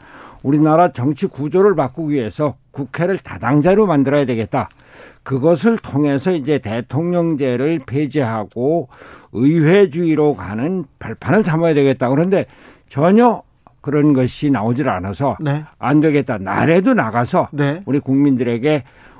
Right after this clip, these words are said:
Speaker 1: 우리나라 정치가 바뀌지 않으면은
Speaker 2: 네.
Speaker 1: 선진국으로 가다가 후퇴할 수 있다.
Speaker 2: 네.
Speaker 1: 이런 말씀을 드리려고 나왔습니다.
Speaker 2: 정치를 바꾸자, 판을 좀 흔들어 보자, 그리고 큰 그림을 그려보자, 이렇게 나오셨습니까?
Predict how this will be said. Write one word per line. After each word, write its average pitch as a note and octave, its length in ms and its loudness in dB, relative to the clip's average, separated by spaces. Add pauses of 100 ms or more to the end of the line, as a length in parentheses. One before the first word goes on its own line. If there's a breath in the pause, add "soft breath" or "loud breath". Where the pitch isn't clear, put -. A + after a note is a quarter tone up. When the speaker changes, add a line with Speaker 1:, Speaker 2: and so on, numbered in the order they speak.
Speaker 1:
우리나라 D3 400 4
정치가 C3+ 520 -2
바뀌지 E3 480 -2
않으면은 C#3 480 2
Speaker 2:
네. D3 180 0 (180 loud breath)
Speaker 1:
선진국으로 G3 840 0
가다가 C#3 500 0
후퇴할 A3+ 480 0
수 - 120 -4
있다. C#3+ 340 0
Speaker 2:
네. C#3 200 -4
Speaker 1:
이런 D#3+ 260 0
말씀을 D3+ 440 0
드리려고 A2 460 -6
나왔습니다. F2+ 420 -10
Speaker 2:
정치를 E3+ 580 -2
바꾸자, D3+ 420 -2
판을 B3 460 0
좀 G3+ 260 0
흔들어 A3 380 2
보자, D#3+ 460 0
그리고 F3 300 0
큰 B3 420 -2
그림을 G3 460 0
그려보자, F3+ 560 0
이렇게 D#3 260 -2
나오셨습니까? C#3+ 640 -2